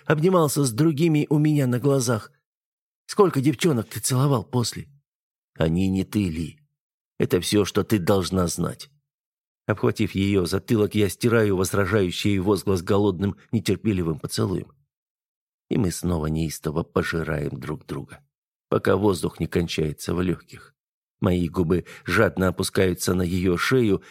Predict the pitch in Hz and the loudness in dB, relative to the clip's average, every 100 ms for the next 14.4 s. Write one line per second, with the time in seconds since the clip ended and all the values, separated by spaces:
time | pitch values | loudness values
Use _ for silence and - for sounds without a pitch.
0 | - - 135 101 107 120 107 113 120 107 | -12 -2 -2 0 -2 0 0 0 0 0
1 | - 120 104 - 107 87 120 95 92 87 | 0 2 2 0 -4 -2 0 0 -2 -2
2 | 113 104 101 104 98 104 - 104 98 - | 0 0 2 0 2 0 -2 -2 -2 -2
3 | 104 - 110 104 120 92 95 90 - _ | -4 -2 -2 0 0 2 0 -2 -8 _
4 | _ 139 147 147 120 107 120 113 107 113 | _ 0 0 2 0 2 2 2 2 0
5 | 107 - 123 120 131 107 110 110 - 127 | 0 0 0 2 2 2 2 0 -2 -4
6 | 127 127 123 107 107 127 - 156 139 - | -2 0 0 0 0 -4 -2 -2 0 0
7 | 104 90 85 - _ _ _ _ _ - | -2 -2 -4 -8 _ _ _ _ _ -4
8 | 90 - 98 90 - - - 113 104 113 | -2 0 0 0 -4 -6 2 2 4 2
9 | 107 101 - 123 117 117 98 104 - _ | 2 0 0 2 2 2 0 -2 -4 _
10 | - 131 110 90 - 104 - _ - 107 | -2 2 2 0 -2 -2 -4 _ -2 0
11 | 85 - 90 - 101 - 85 - - _ | -2 -4 -6 -4 -6 -6 -8 -10 -12 _
12 | _ _ _ _ _ - 78 76 85 85 | _ _ _ _ _ -2 0 -2 -2 0
13 | 82 78 82 85 - 98 87 90 87 90 | 0 -2 -2 -4 -2 -4 -2 -2 0 0
14 | 85 90 110 107 | 0 2 2 2